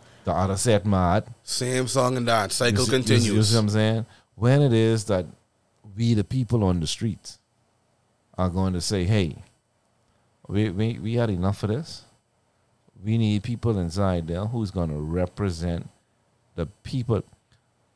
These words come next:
Speaker 1: And when, when people say that, I just try to figure my, I, this is what I just try to figure out. Who they representing to?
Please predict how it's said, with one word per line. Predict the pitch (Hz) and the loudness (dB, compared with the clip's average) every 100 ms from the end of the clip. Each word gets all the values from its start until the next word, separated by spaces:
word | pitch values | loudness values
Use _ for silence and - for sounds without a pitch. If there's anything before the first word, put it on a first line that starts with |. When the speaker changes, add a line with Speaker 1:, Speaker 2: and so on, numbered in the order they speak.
| _ | _
Speaker 1:
And | 107 107 | -2 0
when, | 135 131 | 0 0
when | 131 | 0
people | 135 143 139 | 0 -2 -4
say | 131 | -2
that, | 127 135 - | -2 -4 -6
I | 151 | -4
just | 135 - | -4 -4
try | 135 | -4
to | 107 | -4
figure | 85 110 95 | -6 -6 -6
my, | 78 73 69 - _ | -4 -6 -8 -20 _
I, | 104 113 | 0 0
this | 92 113 120 | 0 -2 0
is | |
what | 117 | 2
I | 92 | 2
just | 85 | 2
try | 92 | -2
to | 73 | -2
figure | 76 71 60 | -4 -8 -8
out. | - - _ _ _ _ _ _ _ _ _ _ _ _ _ _ _ _ _ _ _ _ _ _ _ _ _ | -14 -20 _ _ _ _ _ _ _ _ _ _ _ _ _ _ _ _ _ _ _ _ _ _ _ _ _
Who | 190 185 175 175 190 _ _ _ _ _ _ _ _ | -4 -2 0 -2 -8 _ _ _ _ _ _ _ _
they | 117 | 0
representing | 113 107 - 95 95 92 98 | 2 4 2 0 0 -2 -4
to? | 135 117 65 | -2 -2 -4